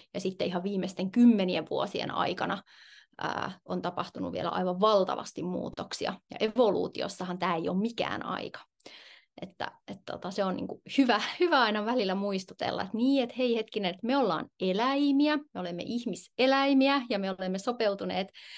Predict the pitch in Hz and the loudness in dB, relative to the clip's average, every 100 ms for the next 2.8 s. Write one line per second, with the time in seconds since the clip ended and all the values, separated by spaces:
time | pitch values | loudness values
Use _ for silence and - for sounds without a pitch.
0 | - - - - 185 180 - 233 208 185 | -18 -20 -10 -2 0 0 2 4 4 0
1 | - 190 190 190 185 196 202 - 185 - | -2 -4 -4 -2 -2 0 0 -2 -8 -6
2 | - 175 202 185 170 170 - 180 | -8 -2 -2 0 0 -2 -4 -6